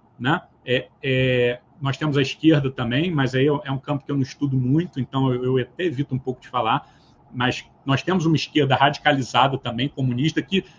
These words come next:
teve lá a Revolução Bolchevique em dezenove, então era uma esquerda que estava em polvorosa, querendo trazer essa revolução, né, também para a Alemanha. Mas nós temos ali um movimento moderno, que são os liberais, que vão desde os liberais clássicos aos sociais-democratas,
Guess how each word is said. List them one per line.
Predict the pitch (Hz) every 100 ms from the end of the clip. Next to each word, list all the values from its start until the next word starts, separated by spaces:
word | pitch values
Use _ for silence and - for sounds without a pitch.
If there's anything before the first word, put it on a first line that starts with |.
| _ -
teve | 214 185
lá | 165
a | 143
Revolução | 147 147 131 147 135
Bolchevique | 135 - 117 135 -
em |
dezenove, | 127 123 110 117 151 156
então | 120 139
era | 139
uma | 135
esquerda | 131 - 131 131
que |
estava | - 135
em | 127
polvorosa, | - 143 131 123 117 147 170 160 160 _ _
querendo | 135 131 160 170
trazer | - 131 113 131
essa | - 120
revolução, | 120 131 123 - 120 117 _ _ _
né, | 120 131 - _
também | 147 135 120
para | 113
a | 135
Alemanha. | 147 156 202 - -
Mas | 226
nós | 247 226
temos | 240 220
ali | 226 226
um |
movimento | 233 233 202 208 214 214 214
moderno, | 202 196 190 220 220 170 196 196 175 147
que | - 214 214
são | - 196 202 220
os | 185 143
liberais, | 160 147 139 160 -
que | - 147
vão | 147 143
desde | 165 160
os | 160
liberais | 147 127 120
clássicos | - 120 110 -
aos | 113 107
sociais-democratas, | 113 - 110 113 117 - 160 208 214 -